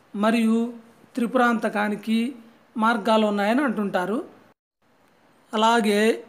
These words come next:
ఇక్కడ మనకి మూడు బిలాలు ముఖ్యంగా కనిపిస్తూ ఉంటాయండి. అవి ఒకటి రేణుకా బిలం,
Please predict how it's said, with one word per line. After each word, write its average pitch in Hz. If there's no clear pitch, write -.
ఇక్కడ 262
మనకి 226
మూడు 247
బిలాలు 262
ముఖ్యంగా 240
కనిపిస్తూ 214
ఉంటాయండి. 190
అవి 247
ఒకటి 214
రేణుకా 220
బిలం, 208